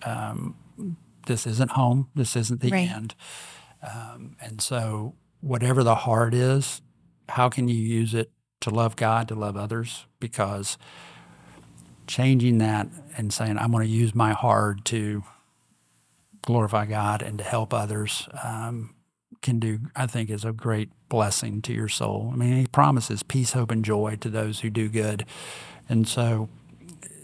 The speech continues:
Speaker 1: you know, there are a lot about planning and, you know, people just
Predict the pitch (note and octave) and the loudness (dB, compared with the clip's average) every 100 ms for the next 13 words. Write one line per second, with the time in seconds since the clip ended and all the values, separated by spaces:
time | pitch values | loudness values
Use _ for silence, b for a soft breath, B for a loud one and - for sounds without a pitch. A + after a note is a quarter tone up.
0 | - E3 C3+ A#2 A#2+ B2 B2+ B2 A#2+ A2+ | -14 -4 0 2 4 8 8 8 6 4
1 | - C3 B2 A#2+ A#2+ A#2 A2+ A2 A2+ - | 0 2 4 4 4 2 2 2 0 -4
2 | G#2+ A2 A2 D3 - _ _ C3 A#2+ A2+ | -6 -4 -6 -10 -16 _ _ -2 0 0
3 | A2 | 0